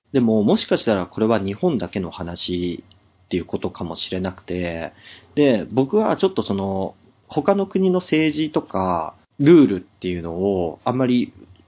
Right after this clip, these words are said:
分かってないから、もしかしたら参政権が、まあ、昔の日本みたいに男性だけとか、ある程度納税をした人しか与えられないもの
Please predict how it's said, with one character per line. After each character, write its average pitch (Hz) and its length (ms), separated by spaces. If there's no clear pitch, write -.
分 113 220
か 143 80
っ - 380
て 92 100
な 98 160
い 95 100
か - 140
ら、 90 400
も 196 100
し 196 60
か 175 100
し - 60
た 208 60
ら - 60
参 147 200
政 170 340
権 90 260
が、 87 400
ま 151 100
あ、 - 20
昔 139 320
の 170 140
日 165 80
本 180 180
み 104 80
た 90 80
い 87 40
に 90 80
男 107 260
性 120 180
だ 113 120
け 123 160
と - 80
か、 87 400
あ 147 120
る 165 100
程 101 160
度 92 120
納 98 220
税 101 180
を 98 100
し - 120
た 104 80
人 - 200
し - 120
か 143 420
与 101 280
え 101 40
ら 98 120
れ 98 100
な 110 140
い 101 40
も 82 140
の 80 220